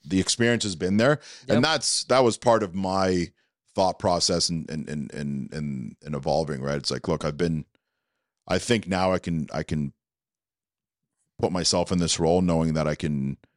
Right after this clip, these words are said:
Speaker 1: help people through this deal and that deal, right? So,
Speaker 2: Mm-hmm.
Speaker 1: but there's such a wealth of, you know, kind of collective knowledge that has, that has come together. But
Speaker 2: Yeah.
Speaker 1: I just, it's, it's like a, it's an oath that if you do join, what you see is what you get.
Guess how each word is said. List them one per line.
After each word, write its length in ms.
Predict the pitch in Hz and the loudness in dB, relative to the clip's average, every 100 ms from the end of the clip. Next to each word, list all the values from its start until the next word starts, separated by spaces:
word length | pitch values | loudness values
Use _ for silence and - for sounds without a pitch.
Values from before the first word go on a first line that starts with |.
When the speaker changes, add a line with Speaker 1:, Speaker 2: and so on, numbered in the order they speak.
| _ _ _ - | _ _ _ -4
Speaker 1:
help 180 | 90 85 | -2 0
people 260 | 95 85 82 | -2 -6 -8
through 240 | - 82 | -2 0
this 220 | 85 80 | 2 0
deal 200 | - 78 | 2 0
and 120 | 73 76 | 0 -4
that 220 | 78 60 | -6 -8
deal, 220 | 73 58 | -10 -8
right? 300 | 62 80 - | -6 -8 -6
So, 220 | - 73 | -2 -2
Speaker 2:
Mm-hmm. 240 | - 107 92 | -4 -16 -2
Speaker 1:
but 80 | 101 | 2
there's 160 | 104 - | 4 4
such 240 | 113 104 | 2 4
a 80 | 98 | 2
wealth 420 | 90 87 87 - | 4 2 2 2
of, 340 | 87 76 - - | 0 -2 -6 -10
you 100 | 80 | -2
know, 80 | 78 | -2
kind 180 | - 78 | 0 -2
of 100 | 73 | 0
collective 360 | 85 71 - 71 | -2 -2 -2 -4
knowledge 260 | 71 71 | -4 -4
that 80 | 73 | -6
has, 220 | 71 - - | -2 -2 -4
that 120 | 76 | -6
has 140 | 71 - | -2 -2
come 260 | 78 73 | -2 -4
together. 400 | 69 69 73 95 | -4 -2 0 0
But 280 | 87 73 67 - - | 0 -2 -2 -8 -14
Speaker 2:
Yeah. 160 | 123 131 - _ _ _ - | -12 -12 -14 _ _ _ -2
Speaker 1:
I 140 | 98 | 0
just, 380 | 92 92 - - _ - | 0 -2 -2 -4 _ -4
it's, 280 | 82 - - | -2 -2 -2
it's 260 | 76 - | -2 0
like 200 | 80 78 | 0 0
a, 340 | 80 65 62 - _ _ - | 0 0 -2 -6 _ _ -8
it's 160 | 76 | -2
an 100 | 87 - | 0 2
oath 300 | 78 76 - | 0 -2 -2
that 320 | 73 69 - - | -2 -2 -4 -8
if 160 | - | -4
you 100 | 82 | -4
do 180 | 80 78 | -4 -6
join, 580 | 69 71 67 67 65 62 _ _ _ _ _ - - | -6 -6 -4 -6 -6 -8 _ _ _ _ _ -18 -2
what 220 | 87 78 | 0 2
you 80 | 80 | 0
see 160 | 85 | -2
is 160 | 73 76 | -2 -4
what 140 | 58 | -6
you 100 | 64 | -6
get. 240 | 57 52 | -6 -8